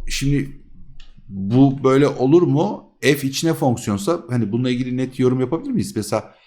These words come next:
şöyle oldu. O zaman içine fonksiyonsa bakın gördünüz mü? İçine fonksiyon. Bu da patladı. Sol taraftakinin eleman sayısı daha az oldu.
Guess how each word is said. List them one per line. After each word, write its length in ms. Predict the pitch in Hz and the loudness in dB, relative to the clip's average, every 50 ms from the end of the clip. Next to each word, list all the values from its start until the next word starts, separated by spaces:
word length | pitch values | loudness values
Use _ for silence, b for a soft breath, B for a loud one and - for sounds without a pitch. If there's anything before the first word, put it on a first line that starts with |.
| B B B | B B B
şöyle 320 | - - - 160 160 151 | -8 -2 2 4 4 6
oldu. 580 | 120 98 85 85 123 147 175 220 - - _ _ _ _ _ _ _ _ _ _ _ _ - - - - - - _ _ _ _ _ | 6 4 4 2 0 0 -2 -2 -8 -18 _ _ _ _ _ _ _ _ _ _ _ _ -20 -20 -20 -20 -20 -20 _ _ _ _ _
O 120 | - 127 131 | 0 2 4
zaman 340 | 135 139 135 139 135 135 135 | 4 4 4 4 2 0 -4
içine 280 | 123 131 - 156 151 | -6 -6 -2 -2 -2
fonksiyonsa 840 | 139 143 139 113 98 - - 95 82 78 - - 151 170 190 185 185 123 | 0 0 0 -2 -2 -2 -4 -6 -6 -6 -4 -2 -2 -2 -2 -6 -4 -4
bakın 300 | 101 - - 135 135 131 | -4 -2 -2 -2 0 2
gördünüz 420 | 123 120 110 101 104 101 95 98 | 2 2 2 0 -2 -4 -4 -4
mü? 320 | 92 113 147 175 202 - - _ _ _ - - _ _ _ _ _ _ _ _ _ _ - _ - - - _ - _ | -6 -6 -6 -6 -10 -14 -20 _ _ _ -20 -20 _ _ _ _ _ _ _ _ _ _ -20 _ -20 -20 -20 _ -18 _
İçine 300 | - 120 - - 147 143 | -6 -4 -2 0 0 0
fonksiyon. 680 | 131 - 117 95 - - - 107 113 - 196 - - - - - - - - _ _ _ _ _ - _ _ _ _ _ _ _ _ _ | 2 2 0 -2 -2 -4 -6 -6 -6 -6 -8 -12 -14 -20 -20 -20 -20 -20 -20 _ _ _ _ _ -20 _ _ _ _ _ _ _ _ _
Bu 80 | - 139 | 0 2
da 140 | 180 170 175 | 2 2 2
patladı. 560 | 160 - - - 90 87 113 - - - - - | 0 -2 -2 -4 -6 -6 -6 -8 -10 -14 -20 -20
Sol 220 | - - 117 113 | -4 0 0 2
taraftakinin 400 | 110 120 117 117 120 - 127 120 | 2 2 0 0 -4 -4 -2 -2
eleman 160 | 113 113 117 | 0 0 0
sayısı 260 | 113 120 120 113 120 - | -2 -2 -4 -4 -2 0
daha 140 | 120 127 | 2 2
az 160 | 127 120 - 90 | 2 0 0 -2
oldu. 280 | 78 78 78 - - | -6 -6 -6 -10 -14